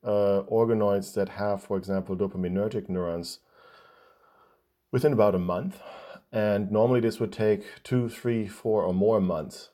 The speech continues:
And that, of course, t-, faster is better, but faster also means cheaper because you don't have to spend so much money on very expensive components in the media.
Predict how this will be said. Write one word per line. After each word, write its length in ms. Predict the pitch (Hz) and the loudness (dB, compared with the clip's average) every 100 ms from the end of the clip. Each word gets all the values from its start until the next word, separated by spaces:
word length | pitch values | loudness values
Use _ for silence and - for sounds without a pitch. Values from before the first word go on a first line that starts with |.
| - | -4
And 140 | 95 | 0
that, 180 | 95 95 - _ _ _ _ _ _ | 0 -2 -14 _ _ _ _ _ _
of 160 | 101 - | -12 0
course, 300 | 117 107 - | 4 4 0
t-, 160 | - - _ _ | -16 -20 _ _
faster 440 | - 113 117 123 | -2 -2 -2 -4
is 180 | 98 92 | -2 -2
better, 320 | 92 107 135 | 0 2 2
but 180 | 107 95 | 0 -4
faster 380 | - 104 104 110 | 0 -2 -2 -4
also 320 | 95 98 101 | -2 -2 0
means 240 | 98 95 | -2 -2
cheaper 340 | - - 123 - | -6 -8 -8 -8
because 320 | 87 92 92 | -8 -10 -10
you 60 | 98 | -6
don't 160 | 95 90 | -4 -4
have 200 | 95 - | -6 -6
to 280 | 92 90 - _ _ | -4 -4 -8 _ _
spend 340 | - - 95 | -6 0 0
so 160 | 95 101 | 0 0
much 240 | 98 92 | 0 -2
money 300 | 98 92 95 | -2 0 0
on 180 | 87 87 | -2 -4
very 220 | 87 87 | -2 -4
expensive 720 | 85 - 92 92 95 82 - _ _ _ _ - | -4 -4 -4 -4 -6 -10 -14 _ _ _ _ -8
components 540 | 98 95 98 92 90 | -8 -2 -2 0 -2
in 140 | 95 90 | -2 0
the 60 | |
media. 440 | 90 117 107 76 | 0 0 0 -4